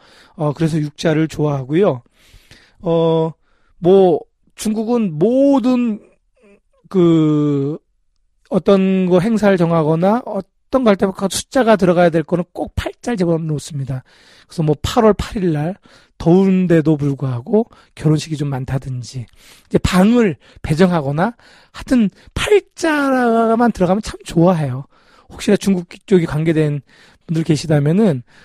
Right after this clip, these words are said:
어, 팔자 숫자를 이용한 이름 짓는 것. 중국은, 어, 중국인 포털 사이트도 일육삼 닷컴이라든지, 중국은 발음, 이 숫자로 연결된 발음에 관계된 그런 이름들을 기업들도 다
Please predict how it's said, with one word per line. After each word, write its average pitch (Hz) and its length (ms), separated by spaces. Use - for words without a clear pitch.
어, 143 140
팔자 240 480
숫자를 214 420
이용한 170 300
이름 156 180
짓는 135 240
것. 143 220
중국은, 240 420
어, 180 520
중국인 220 340
포털 269 300
사이트도 202 480
일육삼 208 640
닷컴이라든지, 139 920
중국은 226 460
발음, 214 440
이 208 120
숫자로 - 560
연결된 196 380
발음에 185 360
관계된 151 540
그런 180 400
이름들을 185 440
기업들도 185 800
다 165 360